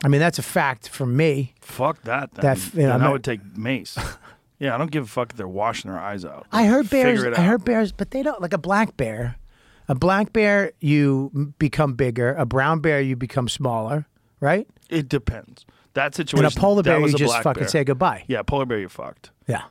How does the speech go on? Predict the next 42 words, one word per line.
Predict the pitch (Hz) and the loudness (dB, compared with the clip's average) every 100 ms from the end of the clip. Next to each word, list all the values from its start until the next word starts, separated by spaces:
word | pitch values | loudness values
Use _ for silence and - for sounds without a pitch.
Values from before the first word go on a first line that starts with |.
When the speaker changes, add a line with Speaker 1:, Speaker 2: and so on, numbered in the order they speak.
| _ | _
Speaker 2:
Polar | - 185 233 | -2 0 2
bears | 240 202 | 0 -2
are | 143 | -2
different | 127 131 139 | -4 -2 -2
because | 131 127 113 | -2 -4 -6
they | 107 | -6
only | 110 113 110 | -4 -2 -2
eat | 104 101 - | -4 -8 -10
meat. | 98 - _ _ _ - | -12 -12 _ _ _ -6
Speaker 1:
Right. | 127 101 _ _ | -6 -6 _ _
Speaker 2:
So | - 139 123 - | -6 -2 -2 -2
a | |
black | 120 131 139 175 - | -4 0 0 0 -2
bear | 185 180 180 180 - | -2 0 0 -2 -4
will | 123 113 | -2 -2
eat | 131 120 110 104 | -4 -10 -10 -6
berries | 139 156 151 143 143 135 120 | -2 0 0 0 0 -2 -4
and | 113 | -4
it'll | 107 104 104 | -4 -4 -6
eat | 101 | -6
leaves | 113 160 170 160 151 143 113 | -4 -2 0 0 0 -2 -4
and | 104 | -6
grass | 113 147 147 147 139 131 | -2 0 0 0 -2 -4
and | 123 | -6
Speaker 1:
Right. | 110 | -4
Speaker 2:
it'll | 104 113 | -2 0
also | 139 123 120 | 0 -2 -6
eat | 104 | -6
meat. | 98 95 - - | -8 -10 -12 -8
A | 104 | -6
grizzly | 104 151 143 | -2 -2 0
bear, | 139 139 123 | -2 0 -2
same | 131 117 | -2 -4
thing. | 101 98 82 | -4 -8 -4
Polar | 139 147 | -2 -2
bear, | 143 151 151 139 | 0 0 0 -2
there's | 117 110 | -6 -6
no | 123 143 | -2 -2
grass | 135 113 104 85 - | 0 -2 -2 -4 -6
where | 85 | -8
it | 92 | -6
lives. | 80 - | -8 -10